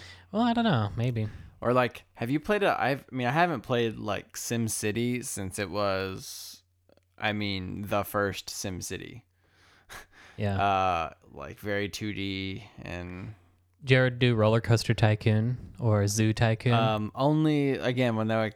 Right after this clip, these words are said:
Speaker 2: in their first iterations a long,
Speaker 1: Yeah, yeah,
Speaker 2: long
Speaker 1: yeah.
Speaker 2: time
Speaker 1: Me
Speaker 2: ago.
Speaker 1: too.
Speaker 2: Yeah.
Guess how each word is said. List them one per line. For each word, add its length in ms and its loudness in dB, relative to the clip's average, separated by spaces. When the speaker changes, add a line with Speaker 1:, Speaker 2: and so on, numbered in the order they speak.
Speaker 2:
in 140 -4
their 100 -2
first 380 -2
iterations 560 -2
a 60 -2
long, 320 2
Speaker 1:
Yeah, 100 4
yeah, 80 2
Speaker 2:
long 80 0
Speaker 1:
yeah. 160 -2
Speaker 2:
time 160 -2
Speaker 1:
Me 80 -4
Speaker 2:
ago. 160 2
Speaker 1:
too. 260 2
Speaker 2:
Yeah. 420 0